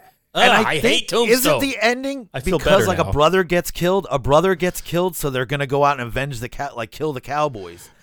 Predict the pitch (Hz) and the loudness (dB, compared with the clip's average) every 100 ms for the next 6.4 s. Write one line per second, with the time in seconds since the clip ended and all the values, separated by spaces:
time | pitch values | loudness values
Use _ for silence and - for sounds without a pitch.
0 | _ _ _ - 233 240 254 262 254 302 | _ _ _ -4 -2 0 2 2 2 -2
1 | 285 180 - _ _ _ _ 202 - 196 | -4 -6 -14 _ _ _ _ -14 -10 -10
2 | - 262 320 175 139 - - - 180 202 | -2 0 0 -2 -6 -10 -18 0 0 2
3 | 175 - 262 226 214 220 214 226 294 165 | -2 -4 -6 -4 -4 -4 -4 -4 -8 -8
4 | 110 113 131 127 - 254 285 320 302 262 | -8 -6 -8 -8 -8 0 2 2 0 -2
5 | 214 208 - 214 190 156 - 147 175 185 | -2 -2 -2 -4 -2 -6 -4 -4 -4 -2
6 | 196 202 208 | -2 -4 -6